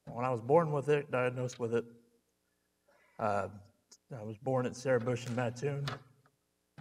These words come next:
Uh, they didn't know what to do, so they basically sent me home to die.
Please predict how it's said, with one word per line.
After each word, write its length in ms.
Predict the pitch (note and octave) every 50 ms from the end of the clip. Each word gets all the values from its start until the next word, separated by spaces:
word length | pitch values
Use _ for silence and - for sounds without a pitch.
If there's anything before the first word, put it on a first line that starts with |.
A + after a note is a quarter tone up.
| - - _ _ _ _ _ _ - -
Uh, 360 | D3 D3+ D3+ D3+ D3 D3 D#3
they 140 | D3 C#3+ C#3+
didn't 240 | C#3+ E3 E3+ D3 D3
know 100 | D#3+ E3
what 140 | E3+ E3 E3+
to 60 | D3
do, 420 | C#3+ F3 F3 F#3 F#3+ F#3+ F3+ E3+
so 220 | F3+ - D3+ C#3 C3+
they 220 | C#3 C#3+ C3+ C#3
basically 500 | C3+ C3 C3 C3 B2 A#2+ - - B2 A2+
sent 240 | A#2 - - A2+ A2+
me 80 | A#2+
home 340 | A#2+ A#2 B2+ C3+ C3+ B2+ A#2
to 80 | A2+ G#2+
die. 320 | G2+ A#2 A2 G#2+ - -